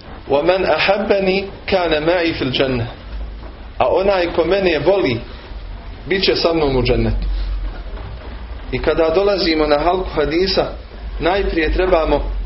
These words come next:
čistiti svoje nijete da ovo bude trenutak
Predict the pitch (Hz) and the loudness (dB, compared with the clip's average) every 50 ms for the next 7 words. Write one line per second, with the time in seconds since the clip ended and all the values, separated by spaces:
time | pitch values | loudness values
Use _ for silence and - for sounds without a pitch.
0 | - - - - - - - - - - - - - - 226 214 - - - 170 | -4 -4 -6 -4 -6 -8 -8 -8 -12 -12 -12 -6 -2 -2 0 0 0 0 -2 -2
1 | 160 151 135 - - 175 185 175 165 156 156 170 185 185 175 175 - 156 143 139 | -2 -2 -2 0 0 0 0 2 0 2 2 2 2 2 2 2 2 2 2 4
2 | 143 139 - - - - - - - - - 165 185 185 180 165 165 175 196 190 | 2 2 0 -4 -8 -12 -14 -16 -4 0 2 2 4 4 2 2 4 2 2 2
3 | 175 160 139 - 131 - 160 156 147 147 156 170 190 202 190 - 147 - - | 2 2 0 -2 -2 0 0 0 2 2 2 2 2 4 4 2 2 2 -2